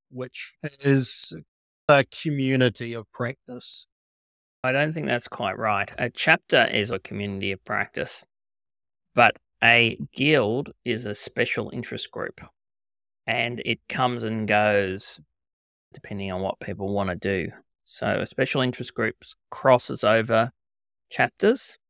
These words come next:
Speaker 2: and tribes. You might have a special interest group for A I or crypto or something. It's much more informal, just getting together to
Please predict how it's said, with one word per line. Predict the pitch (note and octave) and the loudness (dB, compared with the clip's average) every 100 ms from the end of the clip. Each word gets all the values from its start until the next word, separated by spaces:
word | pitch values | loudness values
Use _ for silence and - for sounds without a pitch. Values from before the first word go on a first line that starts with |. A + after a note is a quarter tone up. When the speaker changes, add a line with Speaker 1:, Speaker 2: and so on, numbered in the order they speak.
| _ - | _ -4
Speaker 2:
and | G#2 G#2+ G#2 | 0 0 -2
tribes. | - G#2 B2 F3+ - - _ _ _ | -2 2 2 0 -6 -20 _ _ _
You | - C3+ | -6 -2
might | B2+ B2+ B2 | 2 4 4
have | A#2+ G#2 | 4 2
a | |
special | A2 - - A2+ | -4 -6 -4 -4
interest | A2 A2+ - | -4 -8 -8
group | A2+ A#2+ - | -8 -8 -10
for | - G2 G2+ G2 F#2 G#2 _ _ _ _ - | -6 0 2 2 0 -4 _ _ _ _ -2
A | G#2+ G#2 | 2 2
I | G2 G2 F#2+ - _ | 0 -2 -4 -8 _
or | A#2+ A2 - | -6 -6 -4
crypto | - B2+ - G#2 F#2+ B2 - | -2 -2 0 2 2 -2 -8
or | A#2+ A2 B2+ | -6 -4 -4
something. | - A2 - F#2 A2+ _ _ _ _ _ D#3+ | -2 -2 -4 -6 -8 _ _ _ _ _ -4
It's | - - - | -4 -6 -8
much | C3 C#3 B2 - | 0 2 2 0
more | B2 B2 - | 0 0 0
informal, | A#2+ A#2+ A2+ _ A#2 A2+ A2+ A2+ G#2 G#2+ - - | -2 -2 -6 _ 0 2 2 0 -2 -4 -10 -12
just | G2+ - | -12 -8
getting | G2+ F#2+ F#2+ | -6 -4 -6
together | - G2+ F#2 G2 A#2 _ _ _ | -6 -4 -2 -2 -4 _ _ _
to | - - - - - | -12 -8 -6 -8 -12